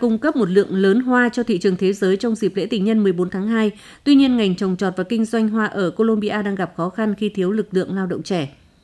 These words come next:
Không thể thu hút một thế hệ lao động trẻ mới, ngành trồng hoa Colombia đang phải dùng đến những nhân sự lớn tuổi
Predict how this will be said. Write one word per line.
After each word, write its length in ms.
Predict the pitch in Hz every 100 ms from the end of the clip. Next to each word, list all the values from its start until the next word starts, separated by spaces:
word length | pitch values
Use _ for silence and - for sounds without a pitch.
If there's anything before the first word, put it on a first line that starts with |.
| _ - - -
Không 180 | 320 285
thể 160 | 202
thu 180 | 185 247
hút 180 | 330 226
một 140 | 196 196
thế 140 | 202
hệ 140 | 240
lao 120 | 220 220
động 180 | 196
trẻ 220 | - 202 180
mới, 340 | 170 180 262
ngành 240 | 277 202
trồng 180 | 175 185
hoa 140 | 214 214
Colombia 420 | 220 214 202 202
đang 340 | 202 190 185
phải 180 | 190 170
dùng 240 | 160 170
đến 120 | 165 170
những 120 | 214
nhân 180 | 208 185
sự 220 | - 147
lớn 200 | 165 185
tuổi 260 | 226 185